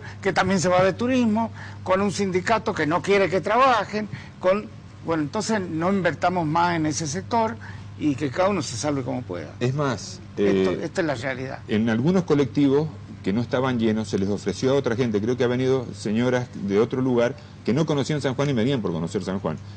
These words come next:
Speaker 2: no sumadas a los grupos de charla.
Speaker 1: Sí.
Speaker 2: Venían porque le ofrecieron la butaca que era gratis y más, justo una señora con la que yo estuve hablando dice,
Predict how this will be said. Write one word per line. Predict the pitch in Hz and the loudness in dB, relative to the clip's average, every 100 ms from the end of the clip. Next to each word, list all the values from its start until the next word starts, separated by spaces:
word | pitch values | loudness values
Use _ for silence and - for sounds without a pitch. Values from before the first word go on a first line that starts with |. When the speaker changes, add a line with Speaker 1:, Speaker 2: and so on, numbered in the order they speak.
| - - | -14 -4
Speaker 2:
no | 113 151 190 208 196 - - - | 0 2 4 2 0 -10 -14 -4
sumadas | 131 120 151 185 156 | 0 2 4 4 4
a | 117 | 4
los | 101 | 4
grupos | 127 151 139 110 | 4 4 4 2
de | |
charla. | 101 214 113 85 - - - - | 4 2 2 0 -4 -14 -14 -4
Speaker 1:
Sí. | 160 | 0
Speaker 2:
Venían | 123 175 185 | 2 2 2
porque | 143 | 2
le | 120 | 2
ofrecieron | 104 101 156 165 | 2 4 4 4
la | 139 | 4
butaca | 123 151 147 143 | 4 2 2 2
que | 151 | 4
era | 147 | 4
gratis | 139 127 135 127 | 4 2 0 0
y | 113 110 104 | 2 0 0
más, | 127 120 101 | 0 0 0
justo | - 170 - 151 | 0 2 4 2
una | 151 | 2
señora | 143 143 135 | 2 4 4
con | 117 | 4
la | 110 | 4
que | 123 | 2
yo | |
estuve | 131 143 | 4 4
hablando | 147 156 135 | 4 4 4
dice, | 123 127 | 4 0